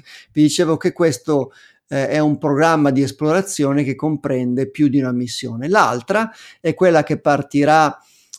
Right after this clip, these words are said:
a marzo del duemilasedici, verrà lanciata a marzo del duemilasedici e farà, eh, immetterà in orbita intorno a Marte intanto una sonda per studiare il pianeta dall'alto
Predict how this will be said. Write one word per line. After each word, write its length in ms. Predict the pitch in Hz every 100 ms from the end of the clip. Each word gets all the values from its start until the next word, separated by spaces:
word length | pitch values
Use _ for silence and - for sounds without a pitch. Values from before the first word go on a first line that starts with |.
| -
a 380 | 139 131 123
marzo 420 | 127 151 160 - 147
del 180 | 135
duemilasedici, 1040 | 131 160 165 196 240 - 131 117 123 - 143
verrà 160 | 123
lanciata 400 | 127 123 147 143
a 20 |
marzo 320 | 131 151 - 127
del 120 | 123
duemilasedici 1080 | 139 147 185 220 - 127 127 147 - 202 202 _ _ _
e 140 | - 175
farà, 540 | - 175 175 165 -
eh, 200 | 147 143
immetterà 480 | 165 165 185 185 180
in 160 | 180 175
orbita 440 | 175 156 131 143
intorno 340 | 139 123 139 139
a 40 |
Marte 640 | 139 143 135 135 135 131 131
intanto 720 | 131 120 139 139 139 131 123
una 220 | 143 135
sonda 560 | 127 - 135 123 135 170
per 160 | 156 127
studiare 420 | - 123 131 127
il 100 | 120
pianeta 380 | 135 139 139 120
dall'alto 760 | 139 170 123 113 - 190 208